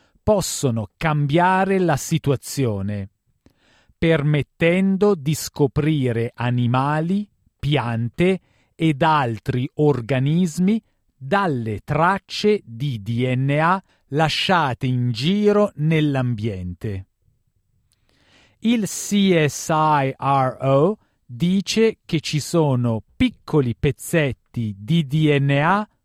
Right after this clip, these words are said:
persi da animali, piante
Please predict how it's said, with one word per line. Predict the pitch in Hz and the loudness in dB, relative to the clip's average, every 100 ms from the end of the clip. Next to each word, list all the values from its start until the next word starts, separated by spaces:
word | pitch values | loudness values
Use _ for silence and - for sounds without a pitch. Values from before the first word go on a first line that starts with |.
| _ _ | _ _
persi | 180 170 170 147 - 190 | 0 2 0 -4 -4 -2
da | 143 143 143 | 0 0 0
animali, | - 139 139 135 131 110 95 92 85 _ _ _ | -2 0 2 0 0 -4 -8 -10 -12 _ _ _
piante | - 165 156 127 107 - 117 | -6 -2 -2 -2 -6 -6 -8